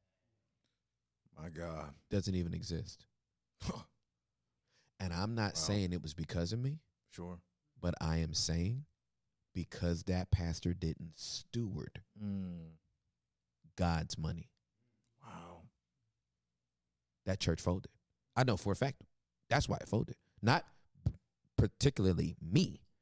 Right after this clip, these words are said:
Speaker 2: If you did this with me, you've done this with the whole church.
Speaker 1: Absolutely, yes. An indicator.
Speaker 2: Right? And, and so, and,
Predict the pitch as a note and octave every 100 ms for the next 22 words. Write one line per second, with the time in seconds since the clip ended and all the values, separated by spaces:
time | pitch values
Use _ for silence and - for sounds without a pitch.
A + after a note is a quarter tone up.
0 | _ _ - - G#2 D3+ G#3+ C3+ A2+ G2+
1 | F#2+ D3 G#2+ F3 G2 F2 - F#2+ D#2+ D2+
2 | - F#2 - F#2 F#2 G#2 E2 F2+ F#2 -
3 | E2 _ _ F#2+ F#2+ F#2 E2 E2+ - _
4 | _ - A2 C#3+ - - - - - D3
5 | C#3+ - C#3+ B2+ - C3 C3